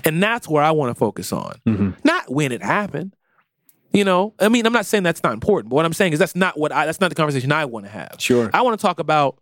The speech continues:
Speaker 1: closing the gap for making room for this.
Speaker 2: Mm-hmm.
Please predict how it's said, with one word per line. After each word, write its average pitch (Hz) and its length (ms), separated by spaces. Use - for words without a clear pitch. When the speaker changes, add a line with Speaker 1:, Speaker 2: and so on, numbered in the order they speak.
Speaker 1:
closing 175 540
the 131 80
gap 123 380
for 127 200
making 123 520
room 123 360
for 95 180
this. - 380
Speaker 2:
Mm-hmm. 113 300